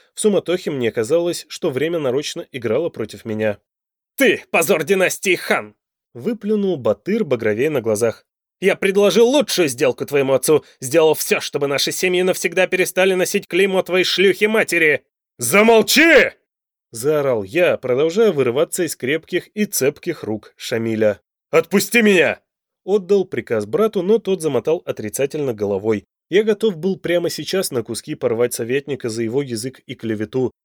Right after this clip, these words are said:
Даже если правда так сильно причиняла боль,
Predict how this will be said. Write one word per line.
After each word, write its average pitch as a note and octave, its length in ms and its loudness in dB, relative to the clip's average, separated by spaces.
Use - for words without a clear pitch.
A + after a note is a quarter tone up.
Даже F3 360 0
если F3 320 -2
правда E3 400 -2
так C#3+ 160 -6
сильно E3+ 340 -4
причиняла C3+ 580 -4
боль, C#3 380 0